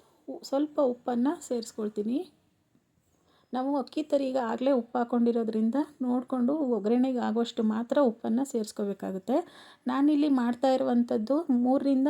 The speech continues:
ನಾಲ್ಕು ಜನ ಆರಾಮಾಗಿ ತಿನ್ಬೋದು ಬ್ರೇಕ್‌ಫಾಸ್ಟ್‌ನ. ಈ ಕುಸುರು ಉಪ್ಪಿಟ್ಟನ್ನು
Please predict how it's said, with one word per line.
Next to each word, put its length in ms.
ನಾಲ್ಕು 360
ಜನ 220
ಆರಾಮಾಗಿ 460
ತಿನ್ಬೋದು 640
ಬ್ರೇಕ್‌ಫಾಸ್ಟ್‌ನ. 680
ಈ 40
ಕುಸುರು 380
ಉಪ್ಪಿಟ್ಟನ್ನು 640